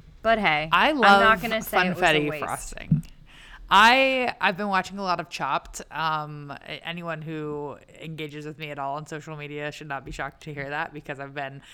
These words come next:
Speaker 2: like, I, I wanna tweet every, every time I'm watching Chopped, I wanna tweet something new about Chopped. I'm totally obsessed <laughs> right now.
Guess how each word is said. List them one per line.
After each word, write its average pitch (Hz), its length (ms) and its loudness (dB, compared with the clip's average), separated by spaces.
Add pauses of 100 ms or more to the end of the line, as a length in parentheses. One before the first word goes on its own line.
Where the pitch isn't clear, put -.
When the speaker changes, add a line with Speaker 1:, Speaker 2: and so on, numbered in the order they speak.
(240)
Speaker 2:
like, 151 340 -4
I, 175 460 0 (120)
I 196 120 2
wanna 240 240 -2
tweet 208 320 -4
every, 160 500 -4
every 196 220 -4
time 226 160 0
I'm 208 100 -4
watching 170 340 -4
Chopped, 165 300 -2
I 165 60 -4
wanna 160 160 -4
tweet 160 260 -10
something 151 300 -10
new 147 140 -8
about 143 220 -10
Chopped. 135 320 -6
I'm 160 440 -10 (100)
totally 175 320 0
obsessed 147 540 -6
<laughs> - 40 -20
right 214 240 -6
now. - 340 0